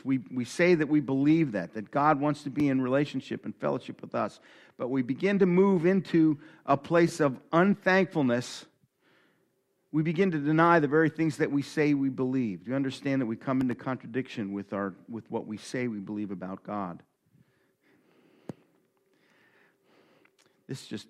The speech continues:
it just, it's just huge. It's huge. We also have the realization that it's a supernatural universe, and there are, there are, um,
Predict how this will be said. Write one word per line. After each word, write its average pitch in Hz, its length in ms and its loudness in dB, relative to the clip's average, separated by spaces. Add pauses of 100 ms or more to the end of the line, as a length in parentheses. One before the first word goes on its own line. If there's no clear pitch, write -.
(120)
it 127 60 -10
just, 110 300 -10 (160)
it's - 160 -20
just - 220 -12
huge. - 460 -8 (1600)
It's - 140 -20
huge. - 320 -12 (4000)
We 143 140 2
also 170 340 0
have 143 240 2
the 131 80 -2
realization 139 640 2
that 120 160 0
it's - 200 -18
a 117 40 -10
supernatural 135 680 -4
universe, 156 440 0
and 127 140 0
there 131 160 2
are, 113 220 -2 (560)
there 123 180 -2
are, 98 300 -2 (180)
um, - 260 -20